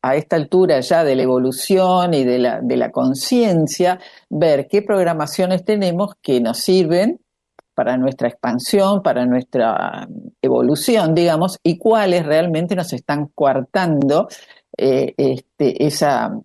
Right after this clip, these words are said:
incluso la libertad, porque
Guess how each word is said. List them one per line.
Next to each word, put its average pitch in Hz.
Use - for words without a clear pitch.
incluso 175
la 139
libertad, 123
porque 143